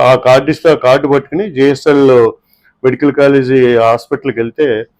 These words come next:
అక్కడ, ఆ, ఆ హాస్పిటల్లో, ఆ, ఉచితమైన ట్రీట్మెంట్,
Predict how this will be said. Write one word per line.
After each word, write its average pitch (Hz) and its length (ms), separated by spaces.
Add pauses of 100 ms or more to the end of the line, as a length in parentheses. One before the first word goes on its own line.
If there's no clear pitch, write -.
(240)
అక్కడ, 120 520 (500)
ఆ, 113 100 (760)
ఆ 131 200
హాస్పిటల్లో, 135 840 (760)
ఆ, 113 60 (2250)
ఉచితమైన 165 580
ట్రీట్మెంట్, 139 540